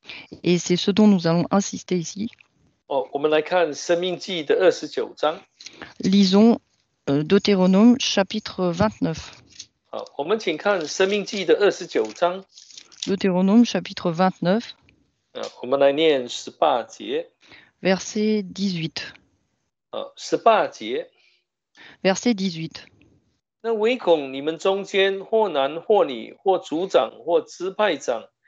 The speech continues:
Speaker 2: 今日心里偏离耶和华我们的神，去侍奉那些国的神，又怕你们中间有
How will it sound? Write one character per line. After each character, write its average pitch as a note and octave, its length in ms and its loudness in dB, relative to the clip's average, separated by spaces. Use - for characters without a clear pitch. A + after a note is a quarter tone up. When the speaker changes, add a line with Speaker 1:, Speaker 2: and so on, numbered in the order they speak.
Speaker 2:
今 G#3 240 -6
日 G#3+ 180 4
心 G3+ 360 -6
里 C#3 160 -8
偏 F#3 760 -2
离 C#3+ 480 -8
耶 F#3 260 6
和 F3+ 60 2
华 D#3 220 2
我 B2+ 200 0
们 C3 120 -10
的 D3+ 100 0
神， C3 320 -2
去 E3+ 200 -10
侍 A3+ 340 0
奉 F#3+ 340 2
那 G3 160 2
些 F#3 240 -6
国 D3+ 220 0
的 D3 100 2
神， B2+ 380 -2
又 G3 140 4
怕 G#3 200 2
你 C#3+ 120 -4
们 C3+ 200 -4
中 F3+ 280 2
间 F#3+ 320 -2
有 A#2 280 -6